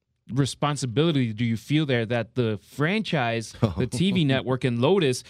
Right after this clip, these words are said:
Speaker 1: is putting that trust on you to be able to talk with everybody there?
Speaker 2: It is always an honor to deliver, you know, something, uh, my best to, uh, our community.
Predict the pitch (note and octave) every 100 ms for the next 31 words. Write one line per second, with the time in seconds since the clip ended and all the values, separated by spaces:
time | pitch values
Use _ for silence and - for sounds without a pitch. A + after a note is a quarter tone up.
0 | - - C3 - - F3 F3+ E3+ D3 -
1 | F3+ F3 E3+ C#3 C3+ D#3+ E3 B2+ B2+ C3+
2 | D3+ D#3 D3 - C#3+ B2 G#2+ - - _
3 | _ _ A#2 _ - D#3 D#3 C#3+ E3+ D4
4 | D#3+ A#2+ G#2+ G2+ E2 - - B2 B2+ B2+
5 | B2+ G#2 G#2+ A2 G2+ G2+ F#2+ G2+ G#2+ G2+
6 | G2+ F#2+ G2 G2+ - G#2+ G2+ G#2+ G2 F#2
7 | F2 D#2+ F2+ F#2 F#2 F#2+ A#2+ G#2+ - -
8 | G2 F#2 E2+ F2 E2+ - F#2 F2 E2+ F2+
9 | F#2+ G2 A2 C3